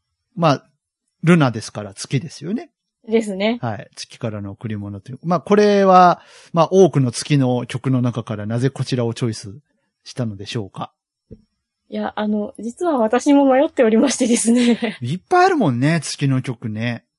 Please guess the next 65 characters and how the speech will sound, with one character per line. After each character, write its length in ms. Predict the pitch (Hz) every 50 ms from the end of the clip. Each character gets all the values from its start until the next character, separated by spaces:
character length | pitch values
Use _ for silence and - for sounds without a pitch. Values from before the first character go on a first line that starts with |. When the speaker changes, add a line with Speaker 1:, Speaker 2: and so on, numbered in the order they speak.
| _ _ _ _ _ _ - 587
Speaker 2:
<laughs> 480 | 605 587 - 587 571 - - - - -
は 180 | 277 285 277
い、 80 | 247 -
あ 140 | - 262 269
の、 380 | 254 269 254 240 233 233 - _ _ _ _ _ _ _ _ _ _
私 280 | - 285 339 466 480 - 523
も 160 | 508 508 466
で 100 | 349 262
す 80 | 269 240
ね、 300 | 233 226 233 226 220 214
Speaker 1:
は 160 | 226 226 208
い。 20 | -
Speaker 2:
あ 100 | 226 214
の、 80 | 214 208 _ _ _ _ _ _ _ _ _ _ _ _ _ _ _ _ _ _ _ _ _ _ _ _ _
ド 100 | 226 233
ビ 100 | 233 320
ュ 20 |
ッ 40 | 339
シ 140 | - 359 285
ー 40 | 240
の 100 | 208 208
月 240 | - - - 247 240
の 120 | 240 247
光 380 | 240 - - 240 233 233 233 214
の、 380 | 196 196 202 196 175 175 - -
Speaker 1:
う 60 | 113
ん。 80 | 113
Speaker 2:
あ 100 | - 190
の、 200 | 185 180 175 170 - _ _ _ _ -
森 300 | 190 214 262 359 415 440
大 200 | 453 453 427 403
輔 220 | - - 277 262
さ 180 | - 226 208 196
ん 220 | 185 180 185 220 - _ _ _ _ _ _ _
Speaker 1:
は 160 | 180 185 165
い 40 | 123
は 160 | 113 120 120
い 20 | 113
は 220 | 104 113 110 98 127 -
い。 40 |
Speaker 2:
以 40 | 262
前 100 | 247 190
紹 180 | 180 - 190 180
介 180 | - 185 180
し 60 | 175 -
た 240 | - 175 170 165
こ 100 | - 180
と 120 | 180 180 165
が 80 | 165
あ 40 | 170
る 100 | 170 170
ん 20 | 170
で 40 |
す 20 | -
け 20 |
ど、 40 | 151
Speaker 1:
あ 40 | 151
り 80 | 147 143
ま 100 | 139 131
す 120 | - 220
ね。 0 |
Speaker 2:
そ 60 | 220 269
の 100 | 320 330
方 300 | 339 339 - 349 330 302
が 360 | 262 240 214 202 190 - -